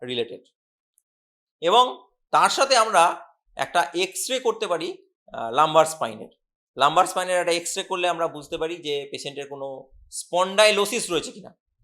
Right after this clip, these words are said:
এবং স্পন্ডাইলোলিস্থেসিস রয়েছে কিনা, অর্থাৎ একটা ভার্টিব্রার উপর আরেকটা ভার্টিব্রা চেপে গেছে কিনা, এগুলো আমরা বুঝতে পারি। এগুলো খুব, আহ, চিপ ইনভেস্টিগেশন, সহজ ইনভেস্টিগেশন। এই দুটোর মাধ্যমে আমরা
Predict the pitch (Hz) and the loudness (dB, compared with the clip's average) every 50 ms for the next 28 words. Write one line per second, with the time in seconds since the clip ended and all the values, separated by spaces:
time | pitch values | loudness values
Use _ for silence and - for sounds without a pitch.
0 | _ _ _ _ _ _ _ - 139 151 170 214 254 269 277 392 - _ _ _ | _ _ _ _ _ _ _ -6 -2 0 2 2 2 2 -2 -8 -14 _ _ _
1 | _ _ _ _ _ - - - - 170 175 175 185 196 196 202 214 196 170 190 | _ _ _ _ _ -18 -14 -8 -4 -4 -2 0 0 0 2 2 0 -2 -2 -4
2 | 233 - - - - 247 220 233 233 185 160 165 143 120 123 127 123 131 135 - | -6 -6 -8 -4 -2 -2 -2 -2 -2 -4 -4 -4 -4 -4 -6 -8 -8 -6 -6 -4
3 | - 165 151 156 147 - - 180 165 - 151 147 - 170 160 139 160 165 160 156 | -4 -4 -2 -2 -4 -2 -2 -2 -2 0 -2 -4 -4 -6 -8 -6 -4 -2 -2 -2
4 | 151 165 156 139 135 139 - - 156 139 165 151 - 151 143 147 160 170 - - | -2 0 0 0 0 0 -2 -4 -6 -6 -6 -10 -14 -12 -8 -6 -6 -6 -6 -10
5 | _ _ _ _ _ _ _ _ _ _ _ - 202 202 214 226 202 175 151 - | _ _ _ _ _ _ _ _ _ _ _ -2 0 2 4 4 6 4 4 0
6 | - - - - - - _ _ _ _ _ _ _ _ _ - 180 185 185 226 | -2 -8 -14 -18 -20 -20 _ _ _ _ _ _ _ _ _ -6 -6 -4 -2 2
7 | 226 208 185 170 170 165 143 139 131 - - 120 - 127 139 - 381 - _ _ | 4 4 4 4 2 0 0 -2 -8 -10 -10 -10 -8 -8 -8 -8 -10 -14 _ _
8 | _ - 190 208 254 254 254 254 - 240 240 202 - _ _ _ _ - - 127 | _ -12 -10 -4 -2 -2 -2 -2 -4 -8 -8 -8 -10 _ _ _ _ -12 -8 -6
9 | 127 127 131 127 127 127 120 110 123 123 - - 240 269 269 254 247 214 208 208 | -4 -2 -2 -2 -2 -4 -6 -10 -16 -18 -12 -6 -4 -4 -4 -4 -6 -6 -4 -4
10 | 202 208 208 202 185 185 - 233 330 392 - - - 175 160 175 185 170 170 160 | -6 -6 -8 -12 -10 -10 -8 -10 -10 -12 -18 -10 -4 0 2 2 2 0 -4 -8
11 | 156 160 151 156 160 147 165 151 156 - 349 - - - 170 175 170 170 151 156 | -8 -8 -10 -10 -10 -14 -14 -12 -12 -14 -16 -14 -10 -8 -6 -6 -6 -6 -8 -12
12 | 156 165 170 165 160 156 139 131 156 170 190 240 180 156 156 170 165 - | -12 -12 -8 -6 -6 -6 -6 -6 -8 -8 -8 -10 -10 -6 -4 -6 -6 -6